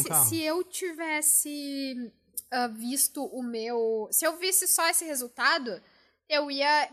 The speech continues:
Speaker 1: pensar, bom, essa pessoa que respondeu isso privilegia a vida de mulheres e desprivilegia vidas de pessoas desabrigadas.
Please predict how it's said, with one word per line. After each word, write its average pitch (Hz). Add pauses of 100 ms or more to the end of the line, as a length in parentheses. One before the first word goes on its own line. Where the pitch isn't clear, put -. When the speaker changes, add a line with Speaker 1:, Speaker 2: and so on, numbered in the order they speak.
Speaker 1:
pensar, 294
bom, 254 (460)
essa 254 (100)
pessoa 254
que 277
respondeu 247
isso 240
privilegia 269
a 233
vida 220
de 220
mulheres 262 (280)
e 285
desprivilegia 294 (380)
vidas 269
de 302
pessoas 311
desabrigadas. 285